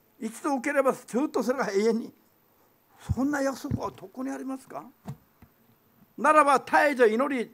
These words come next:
求めるべきだと聖霊に結ばれて、なんでこういうことを教えます？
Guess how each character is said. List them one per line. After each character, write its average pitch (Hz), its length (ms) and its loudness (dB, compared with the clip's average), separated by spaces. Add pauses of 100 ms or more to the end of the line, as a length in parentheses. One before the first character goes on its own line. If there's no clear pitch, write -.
求 175 240 -4
め 269 100 0
る 269 60 0
べ 269 80 -6
き 240 80 -8
だ 240 100 -2
と 202 140 -4
聖 262 260 -4
霊 240 120 -2
に 196 80 -8
結 196 180 -10
ば 214 120 -6
れ 208 40 -10
て、 - 140 -14
な 165 180 -8
ん 339 80 -10
で 370 60 -8
こ - 120 -6
う 233 40 -2
い - 20 -6
う 226 40 -8
こ 233 60 -8
と 226 100 -12
を 143 120 -12
教 180 140 -12
え 202 40 -8
ま 226 120 -8
す？ 226 120 -18